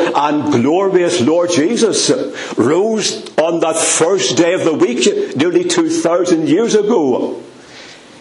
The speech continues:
he is never, never, never, never, never going to die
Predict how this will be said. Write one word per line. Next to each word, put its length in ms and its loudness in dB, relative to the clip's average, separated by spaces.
he 240 0
is 240 0
never, 600 0
never, 600 0
never, 680 0
never, 560 0
never 500 0
going 460 0
to 160 0
die 640 0